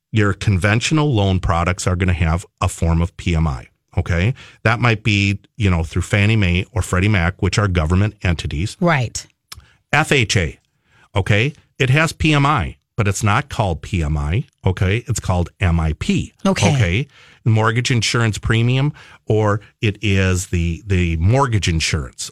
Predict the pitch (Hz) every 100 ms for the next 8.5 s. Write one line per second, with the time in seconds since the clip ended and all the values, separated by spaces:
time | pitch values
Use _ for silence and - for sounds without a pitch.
0 | - 90 95 92 139 - - - - -
1 | _ 113 107 101 104 - 120 123 123 160
2 | 147 - 165 202 143 80 69 - _ _
3 | - 98 123 98 92 92 117 - - 101
4 | - 87 85 90 - - 87 82 104 135
5 | 69 65 _ _ 87 82 90 147 - _
6 | - - 101 143 208 190 147 110 107 -
7 | 139 156 165 117 - 113 113 104 - 87
8 | 92 - 76 67